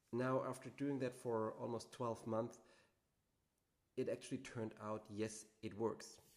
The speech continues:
And today we, we're really, we're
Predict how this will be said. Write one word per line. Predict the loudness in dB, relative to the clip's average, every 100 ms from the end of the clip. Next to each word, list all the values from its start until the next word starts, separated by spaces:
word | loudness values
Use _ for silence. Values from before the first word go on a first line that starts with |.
| -8
And | -4 -2 -4 -10 -20 -20 -20 _ _ _ -10
today | -2 2 2
we, | 2 0
we're | 2 2
really, | 4 2 0 -2 -12 -20 -20 -20 -12 -2
we're | -2